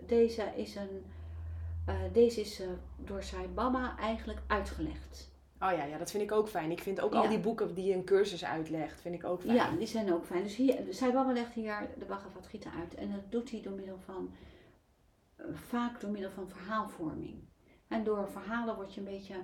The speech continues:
Speaker 1: in meegenomen. Dat doet de autobiografie trouwens ook. En dan, en dan leeft het even wat meer. Dan begrijp je dat wat meer.
Speaker 2: Ja.
Speaker 1: Dit is wel een leuk verhaal.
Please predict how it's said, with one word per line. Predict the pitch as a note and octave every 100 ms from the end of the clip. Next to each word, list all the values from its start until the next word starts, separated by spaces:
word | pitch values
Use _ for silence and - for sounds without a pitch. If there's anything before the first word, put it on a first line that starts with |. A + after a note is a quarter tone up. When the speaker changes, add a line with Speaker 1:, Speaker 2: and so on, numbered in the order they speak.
| - - -
Speaker 1:
in | G3+ G#3
meegenomen. | A#3 C4 B3 A#3 A3+ A#3 D4+ - - -
Dat | A#3+ G3+
doet | G3
de | F#3+ G3 F#3+
autobiografie | G3 - G3 G3 F#3+ F3+ G3+
trouwens | - F#3+ F#3+ G#3
ook. | A#3 - - - - _
En | - A3+
dan, | A3 A3 G#3 - - _
en | - A3
dan | G#3+ G#3 G3+ G3+
leeft | B3+ C#4+ D4
het | G3 -
even | - G3 - F3+
wat | F3
meer. | G3 F3 E3+
Dan | F#3+
begrijp | G3 - A3+ A3
je | -
dat | - -
wat | - -
meer. | D#3+ - - -
Speaker 2:
Ja. | E3+
Speaker 1:
Dit | B3+ C4
is | B3+
wel | B3 -
een | A3+
leuk | G#3+ -
verhaal. | G3 G#3 A#3+